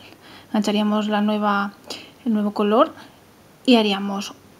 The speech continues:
un medio punto y un aumento, un medio punto y un aumento. En total, en esta tercera fila tendríamos veinticuatro medios puntos.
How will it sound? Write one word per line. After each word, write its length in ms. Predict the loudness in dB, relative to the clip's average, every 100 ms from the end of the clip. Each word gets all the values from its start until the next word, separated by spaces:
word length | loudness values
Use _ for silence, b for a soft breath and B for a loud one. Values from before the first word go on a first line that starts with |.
| -20 -20 -6 4
un 100 | 6
medio 260 | 6 2
punto 420 | 2 0 0 2
y 100 | 4
un 100 | 4
aumento, 600 | 4 2 0 -2 -4 -6
un 120 | -2 -2
medio 240 | 0 -2
punto 380 | 2 2 2 2
y 80 | 4
un 100 | 2
aumento. 540 | 0 -2 -4 -8 -8
En 80 | -6
total, 280 | -4 0 4
en 120 | 2
esta 160 | 0
tercera 340 | -6 -4 -4 -4
fila 320 | 0 2 2
tendríamos 720 | 2 0 4 8 10 10 6 -2 B B -8
veinticuatro 600 | -2 -2 -2 -2 -2 -2
medios 280 | -4 -4 -6
puntos. 560 | -10 -8 -8 -8 -10